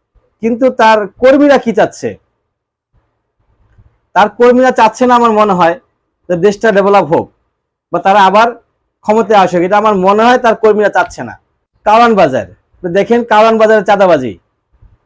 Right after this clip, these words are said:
চাঁদাবাজি হলেও সেখানে এলাকাবাসী বলতেছে, "এরা বিএনপির লোক, বিএনপির কর্মী,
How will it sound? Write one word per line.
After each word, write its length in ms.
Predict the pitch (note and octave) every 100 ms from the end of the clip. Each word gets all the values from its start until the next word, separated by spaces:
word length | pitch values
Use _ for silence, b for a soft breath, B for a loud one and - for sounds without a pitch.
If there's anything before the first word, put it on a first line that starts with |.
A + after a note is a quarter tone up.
| _ _ _
চাঁদাবাজি 400 | F#3+ F#3 G#3+ A3
হলেও 240 | A3 A3 B3
সেখানে 400 | A3+ G3 A3 G#3+
এলাকাবাসী 480 | G#3 G3+ G#3 G3+ G#3
বলতেছে, 440 | G3+ G3 G#3+ A#3+ C4+ - _ _ _ B3+
"এরা 400 | B3 A3+ A3 F#3
বিএনপির 400 | F3+ G#3 F3+ E3
লোক, 240 | B2 F#2+ _ _ _ _ _ D3
বিএনপির 420 | G#3 G#3+ G3+ G3+
কর্মী, 440 | A3 A3 B3 C#4